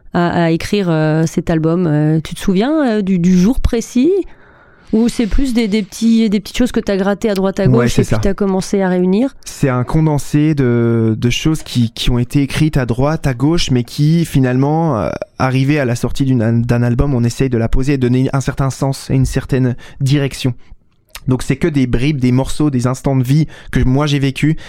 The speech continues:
Speaker 2: et après que j'ai essayé de rediriger dans, dans un fil, euh, un fil, euh, de douze chansons, quoi.
Speaker 1: Quand on pousse la porte de la, du studio d'enregistrement, on se dit, « Bon, bah là, euh, on peut plus reculer, là, euh, j'espère
Speaker 2: Ouais.
Speaker 1: que tout est prêt. »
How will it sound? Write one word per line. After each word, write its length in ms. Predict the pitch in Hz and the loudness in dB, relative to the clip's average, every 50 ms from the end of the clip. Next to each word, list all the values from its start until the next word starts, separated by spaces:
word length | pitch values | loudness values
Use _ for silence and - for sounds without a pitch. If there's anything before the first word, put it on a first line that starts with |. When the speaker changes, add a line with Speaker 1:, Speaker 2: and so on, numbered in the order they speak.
| - - - | -10 -4 -4
Speaker 2:
et 80 | 131 | -2
après 180 | 131 - - 139 | -2 -2 -4 -4
que 140 | - 139 123 | -2 -2 0
j'ai 100 | 120 117 | 0 0
essayé 300 | 113 - - 120 120 120 | -2 0 0 0 0 2
de 180 | 127 120 117 | 2 0 0
rediriger 580 | 117 110 123 131 127 127 - 123 117 117 127 127 | 0 0 0 0 0 -2 -2 -2 0 0 0 0
dans, 280 | 123 113 113 117 117 - - - - - - _ _ _ _ _ _ _ - | 0 0 -2 -2 -4 -6 -10 -20 -20 -20 -20 _ _ _ _ _ _ _ -4
dans 200 | - 117 113 117 | -2 -2 0 0
un 80 | 117 110 | -2 -4
fil, 320 | - - - 147 135 123 | -4 -2 0 0 0 0
euh, 120 | 113 117 120 - - - - - - - - - - | 0 -2 -4 -8 -10 -16 -18 -20 -20 -20 -20 -8 -4
un 160 | - 120 113 | -2 0 0
fil, 240 | 113 - - 131 127 | 0 0 0 0 0
euh, 600 | 117 110 98 98 104 104 104 98 95 90 - - - - - - - 64 55 - 160 - - - - - - - - - - - - - - | 0 0 0 0 0 0 0 0 0 -2 -2 -2 -2 -2 -2 -2 -2 -2 -4 -6 -8 -8 -12 -20 -18 -18 -18 -18 -20 -20 -20 -20 -10 -6 -4
de 100 | 123 127 | -2 0
douze 160 | 123 123 123 | 0 -2 -2
chansons, 360 | - - 123 117 - - 104 | 0 0 0 0 0 -2 -2
quoi. 160 | - - - - - - - - - - - - - - - | 0 -2 -4 -4 -6 -12 -18 -18 -20 -20 -20 -20 -20 -10 -4
Speaker 1:
Quand 200 | - 220 208 - | -2 -2 0 0
on 300 | 226 208 202 196 190 185 | 0 0 0 0 0 0
pousse 260 | 175 - 247 233 - | 0 0 0 0 0
la 100 | 226 202 185 | -2 -2 -2
porte 340 | - 214 208 - - - 208 | -2 -4 -4 -4 -2 -2 0
de 240 | 185 180 175 190 | 0 0 0 0
la, 220 | 180 180 175 170 175 | 0 0 0 0 -2
du 80 | 175 | -2
studio 340 | 170 - - - 220 214 226 | -4 -6 -2 -2 0 0 0
d'enregistrement, 680 | 208 196 180 196 185 185 - - - 208 208 233 240 | 0 0 0 0 0 -2 -2 -2 -2 0 0 0 0
on 40 | 220 | 0
se 40 | 190 | -2
dit, « 240 | 180 196 220 226 220 | 0 0 2 2 2
Bon, 160 | 175 190 196 | 2 0 0
bah 140 | 185 170 165 | 0 0 0
là, 260 | 175 190 208 220 214 | 2 0 0 0 0
euh, 260 | 196 175 170 165 160 160 | 0 0 0 0 0 0
on 100 | 170 170 | 0 0
peut 120 | - 190 | -2 -2
plus 160 | 165 - 220 | -2 0 -2
reculer, 420 | 208 - - - 214 196 226 220 185 | -2 -2 -2 -2 0 0 2 0 0
là, 320 | 160 160 156 156 156 151 | 0 0 0 0 0 0
euh, 460 | 147 151 151 147 151 147 - - 170 | 0 0 0 0 0 0 0 0 0
j'espère 320 | 175 170 196 - 123 - - | 0 0 2 2 2 2 2
Speaker 2:
Ouais. 60 | - | 2
Speaker 1:
que 60 | 208 | 0
tout 260 | 175 - - 202 - | -2 -4 -6 -4 -4
est 60 | 196 | -2
prêt. » 320 | - - - 214 208 226 | 0 0 0 0 -2 -4